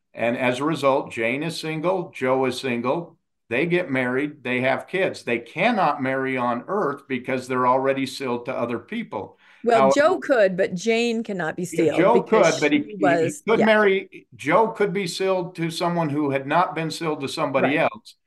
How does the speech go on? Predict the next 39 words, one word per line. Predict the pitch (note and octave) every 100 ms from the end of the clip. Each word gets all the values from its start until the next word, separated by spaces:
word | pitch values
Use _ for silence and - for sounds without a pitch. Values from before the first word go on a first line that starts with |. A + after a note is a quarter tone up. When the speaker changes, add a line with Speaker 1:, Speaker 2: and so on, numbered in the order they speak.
| _ _
Speaker 1:
However, | C3+ C#3+ D3+ C#3
since | C3+ C#3+ B2
Jane's | A#2+ C3 E3+ F#3+ D#3+
already | E3 D#3+ D3
been | C#3 B2+
sealed, | - F#3 D#3 C3
he | C3+
can't | C3 D3 D3
be | C#3 C3
sealed | - D3 C3
to | C#3 B2+
her | B2+ C3 -
living. | A#2 C#3 D3 G#2 - - _ _ _ -
But | C3+
Speaker 2:
Right. | C3+
Speaker 1:
once | D#3+ E3+
she's | - D#3 B2 A2
dead, | G#3+ F4 F4 C3+ C#3+ E3 - _ _ _ -
the | C#3
family | - F3+ C4 B3 E3+
can | D#3 D#3
go | C#3+ D3 D3+
and | D3
have | C3 C3+ C3+
Joe | - C3+ C#3
sealed | C3 - B2+ B2 B2+
to |
Speaker 2:
Mm-hmm. | A#2
Speaker 1:
Jane, | G3+ G3+ C#3 A#2+ B2+ _ _ _ -
in | C3+ C#3 C3+
which | C#3 -
case | C3 B2 C3 -
Joe | A2+ B2+ C3 C#3
and | D#3 E3+
Jane | C3 A#2+ B2+ C#3+
are |
now | B2 G#2 A2 B2
sealed | - A#2+ A#2
together. | C3+ B2+ F#3+ B2+ G2